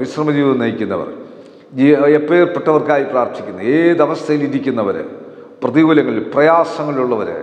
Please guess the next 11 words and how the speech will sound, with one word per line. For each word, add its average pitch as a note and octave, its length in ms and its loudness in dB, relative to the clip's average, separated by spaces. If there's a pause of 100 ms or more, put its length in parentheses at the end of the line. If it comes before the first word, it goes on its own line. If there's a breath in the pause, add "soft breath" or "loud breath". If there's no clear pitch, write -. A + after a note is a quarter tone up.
(140)
എപ്പേർപ്പെട്ടവർക്ക് C#3 800 0
ദൈവത്തിൻ്റെ D3+ 400 0
പരിശുദ്ധാത്മാവിൻ്റെ C3+ 840 -2
ശക്തി A#2+ 260 -10 (460 loud breath)
ഒരുപോലെ F3 460 6
വ്യാപരിച്ച് C3 500 2
ഈ C#3+ 80 2
വചനത്താൽ C#3+ 480 2
നിന്റെ B2 220 -4
മക്കൾ A2+ 180 -4 (140)
ശക്തരാകട്ടെ, A2 680 0